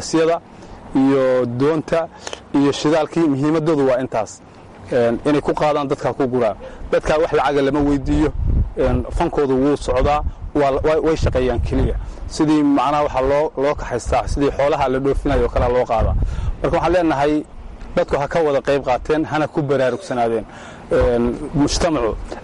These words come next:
amniga keliya ma shaqayn karo. Waxaa laga rabaa bulshada mujtamaca inay ka shaqayso. Carruurta yararka badda lagu dhammaynayo oo weliba jilba dibadda intay ka yar yihiin ay yihiin. Een,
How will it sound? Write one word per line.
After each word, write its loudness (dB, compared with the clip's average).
amniga 2
keliya 2
ma 2
shaqayn 0
karo. 0
Waxaa 0
laga 2
rabaa 0
bulshada -2
mujtamaca 0
inay 0
ka 0
shaqayso. 2
Carruurta 2
yararka 2
badda 0
lagu 2
dhammaynayo 2
oo 0
weliba 2
jilba 2
dibadda 2
intay 0
ka 0
yar 2
yihiin -2
ay 2
yihiin. 0
Een, 2